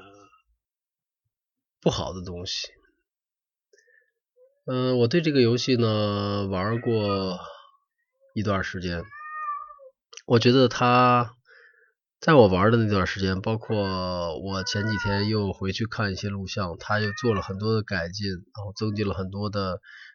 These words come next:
内容。我觉得它是一个非常，呃，善于进步、善于自我进化的一个产品。呃，如果你能够从中发现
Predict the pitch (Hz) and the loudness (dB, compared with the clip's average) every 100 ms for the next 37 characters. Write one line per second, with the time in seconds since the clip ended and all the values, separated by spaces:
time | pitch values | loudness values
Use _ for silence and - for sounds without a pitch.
0 | _ 139 127 90 82 82 - _ _ _ | _ -2 0 -2 -6 -12 -16 _ _ _
1 | _ _ _ _ _ _ _ _ _ _ | _ _ _ _ _ _ _ _ _ _
2 | - - - 127 120 123 127 - 135 127 | -20 -20 -2 4 4 4 2 0 -2 -2
3 | 120 110 95 - 131 - - 92 92 101 | 0 -2 -2 -4 -4 -4 -6 -6 -6 -8
4 | _ _ _ _ _ _ _ _ _ _ | _ _ _ _ _ _ _ _ _ _
5 | _ _ _ _ - _ _ _ 98 87 | _ _ _ _ -20 _ _ _ -6 -4
6 | - 147 95 92 98 98 - _ _ _ | 0 2 2 0 0 -4 -10 _ _ _
7 | _ - 175 117 117 87 - 127 110 - | _ 2 2 4 -2 -2 -2 0 0 0
8 | 127 90 - 123 - 127 87 90 98 98 | 0 0 -2 -4 -2 -2 -2 -6 -10 -10
9 | - - 95 92 - - _ _ _ _ | -8 -8 -10 -12 -16 -20 _ _ _ _
10 | _ _ _ _ _ _ _ _ 95 95 | _ _ _ _ _ _ _ _ -6 -4
11 | 92 95 110 117 113 101 92 92 87 90 | -2 -2 2 4 4 0 -2 -4 -4 -6
12 | 104 113 101 - 98 104 113 110 117 117 | -4 -4 -4 -4 -6 -2 -2 -2 -2 -2
13 | - 104 | 0 -2